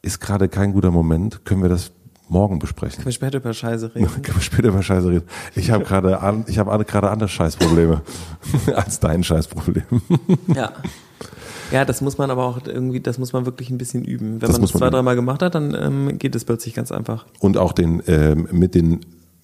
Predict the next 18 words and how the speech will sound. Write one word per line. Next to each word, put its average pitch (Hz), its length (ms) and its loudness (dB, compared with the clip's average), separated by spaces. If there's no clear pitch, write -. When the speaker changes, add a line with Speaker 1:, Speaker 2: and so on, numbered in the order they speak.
Speaker 1:
Mitarbeiter, 90 840 2
Mitarbeiterinnen, 80 720 2
mit 80 140 0
den 80 80 2
Freunden 82 360 0
und 80 100 -2
so 76 100 -4
weiter 76 180 0
üben, 82 300 -2
dass - 140 -4
die, 82 220 4
ähm, 82 680 2
beim 76 160 0
ersten 82 240 0
Mal 78 100 2
ist 85 80 -2
das 80 100 0
natürlich, 78 480 2